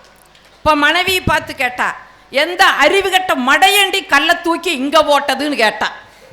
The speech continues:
காலையில போட்டுட்டு போனது இவ, நாம தான் போட்டாங்கிறது இல்லாம அன்புக்கு தடுமாற்றம் வருங்க.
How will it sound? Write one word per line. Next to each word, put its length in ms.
காலையில 460
போட்டுட்டு 480
போனது 460
இவ, 260
நாம 400
தான் 300
போட்டாங்கிறது 600
இல்லாம 680
அன்புக்கு 720
தடுமாற்றம் 680
வருங்க. 340